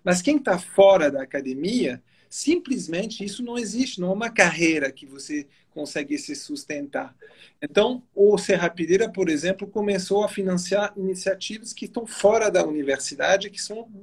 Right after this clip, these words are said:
de grande utilidade, de grande qualidade. Ah, essas, essas, essas entidades, essas pessoas, essas instituições, elas simplesmente não têm, eh,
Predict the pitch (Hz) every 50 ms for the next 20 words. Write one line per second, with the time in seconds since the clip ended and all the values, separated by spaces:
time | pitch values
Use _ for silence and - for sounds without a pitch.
0 | 208 208 196 214 196 185 175 - - 202 185 180 165 170 196 220 226 190 185 170
1 | - - 175 151 151 143 - 139 156 175 185 185 185 - - - - - - -
2 | 147 139 151 175 202 208 202 202 - - 190 180 185 185 170 151 135 131 127 127
3 | - - - _ _ - - - - _ _ - - 135 139 - - 190 214 226
4 | 220 220 202 180 - - - - - - 180 196 190 - 196 170 147 - - -
5 | - - - 175 180 180 180 175 151 151 151 147 - - 147 139 151 175 190 190
6 | 170 143 143 147 147 156 165 - 185 - - - 147 139 - - 180 196 202 185
7 | 156 139 135 127 123 - 156 143 - 160 147 135 147 147 - - - - - -
8 | - _ - - 190 180 - _ _ _ _ _ _ _ _ - 190 202 208 202
9 | - - 254 285 277 - 277 254 - 185 180 185 196 214 214 - - 185 180 185
10 | 214 254 269 - - - 208 208 214 240 254 - - _ _ _ _ _ _ -
11 | - - 165 170 -